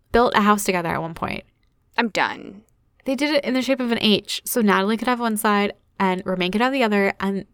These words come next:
Speaker 1: the center bit was where Natalie could entertain and they could all be together.
Speaker 2: I'm done.
Speaker 1: <sighs> I mean, either way, I don't know. They, like, these women, they went to, through fucking World War Two together.
Speaker 2: Yeah.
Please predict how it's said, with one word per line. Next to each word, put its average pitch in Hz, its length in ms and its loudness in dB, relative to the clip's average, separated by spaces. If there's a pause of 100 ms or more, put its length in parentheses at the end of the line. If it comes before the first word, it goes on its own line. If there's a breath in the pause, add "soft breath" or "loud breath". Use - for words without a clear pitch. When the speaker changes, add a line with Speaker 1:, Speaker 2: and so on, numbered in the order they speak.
Speaker 1:
the 202 160 0 (320)
center 247 340 2
bit 220 240 0
was 196 160 -4
where 180 400 2 (120)
Natalie 180 320 2
could - 180 -8
entertain 220 540 -2
and 175 160 -6
they 165 60 -4
could 170 180 -6
all 180 160 -2
be 240 100 4
together. 208 640 4 (500)
Speaker 2:
I'm 233 140 2
done. 165 380 -2 (500)
Speaker 1:
<sighs> - 720 -12
I 277 60 4
mean, 320 120 4
either 202 300 8
way, - 240 -4 (600)
I 233 140 2
don't 190 80 0
know. - 220 -6 (160)
They, 262 400 -2
like, 269 220 -4 (180)
these 302 200 -12
women, 302 220 -6
they 285 120 0
went 311 160 -8
to, - 120 -18
through 302 240 -10
fucking 240 320 -6
World 233 160 -6
War 220 140 -4
Two 190 200 -2
together. - 480 -6 (140)
Speaker 2:
Yeah. 143 380 0